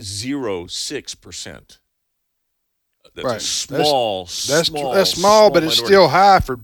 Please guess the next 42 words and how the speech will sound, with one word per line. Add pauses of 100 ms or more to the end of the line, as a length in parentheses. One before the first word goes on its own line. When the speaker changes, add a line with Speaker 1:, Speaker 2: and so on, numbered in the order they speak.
Speaker 2:
to
be
dead.
Speaker 1:
Well,
I
wanna
have
you
Speaker 2:
To
me.
Speaker 1:
listen. (220)
I
wanna
have
you
listen
to
somebody
I
talked
to.
This
is,
uh,
this
lady (320)
is,
is, (320)
um, (1000)
let
me
get
the, (1000)
the
thing
out
here.
Her
name
is
Twyla
Brace,